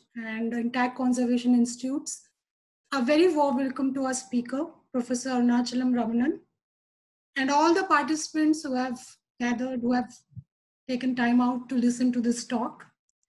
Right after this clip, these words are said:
This is the inaugural lecture of the Conservation Insights twenty twenty lecture series, which we are starting.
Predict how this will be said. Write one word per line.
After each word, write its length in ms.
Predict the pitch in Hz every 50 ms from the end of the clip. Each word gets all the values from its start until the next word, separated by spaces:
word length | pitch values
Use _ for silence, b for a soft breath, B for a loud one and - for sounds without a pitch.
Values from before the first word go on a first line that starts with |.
| _ _ _ _ _ _ -
This 260 | 233 240 302 302 -
is 160 | 370 403 370
the 100 | 339 403
inaugural 460 | 370 330 330 320 311 277 277 330 330 320
lecture 400 | 311 294 262 - - 320 311 311
of 160 | 302 277 247
the 120 | 247 285
Conservation 640 | 277 285 262 254 247 262 262 262 269 277 - 285 277
Insights 600 | 262 254 247 - - 254 247 254 247 247 - -
twenty 480 | - 254 247 233 240 247 254 262 247
twenty 420 | - 254 240 240 240 240 247 247 233
lecture 340 | 226 220 214 - - 226 214
series, 520 | - - 233 220 208 233 247 240 - -
which 260 | 240 240 240 - -
we 80 | - 233
are 100 | 226 220
starting. 600 | 220 - - - 208 202 202 - 247 294 339